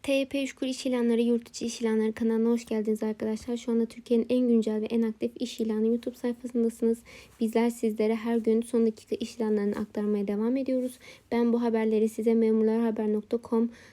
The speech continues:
adresinden okuyorum. Videonun altına linkler her zaman güncel ve aktif bulunmakta. Bu videomuzda ise kamu personel alımlarından Adalet Bakanlığı bin iki yüz seksen yedi temizlik görevlisi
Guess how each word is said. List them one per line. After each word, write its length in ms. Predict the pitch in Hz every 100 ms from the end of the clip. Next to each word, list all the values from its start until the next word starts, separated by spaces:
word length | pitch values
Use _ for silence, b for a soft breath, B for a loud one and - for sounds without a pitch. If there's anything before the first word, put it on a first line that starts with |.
| B
adresinden 500 | 226 208 214 - 233
okuyorum. 500 | 247 247 254 247 254 B B -
Videonun 300 | 233 226 233
altına 360 | - 233 226 240
linkler 420 | 226 233 226 233
her 180 | 233 233
zaman 260 | 233 226
güncel 340 | 220 226 226 226
ve 80 | 233
aktif 540 | 226 220 - 233 -
bulunmakta. 640 | 220 208 208 208 - 233 240 B -
Bu 100 | 240
videomuzda 500 | 240 233 233 233 226
ise 280 | 226 - 233
kamu 240 | - 240
personel 420 | 233 226 - 233
alımlarından 580 | - 226 214 208 208 214 -
Adalet 440 | 220 214 226 226
Bakanlığı 460 | 220 - 202 208 226 B B _
bin 80 | 233
iki 200 | 233 233
yüz 80 | 233
seksen 300 | 240 226 233
yedi 160 | 220 220
temizlik 440 | 240 226 220 233
görevlisi 420 | 220 208 202 -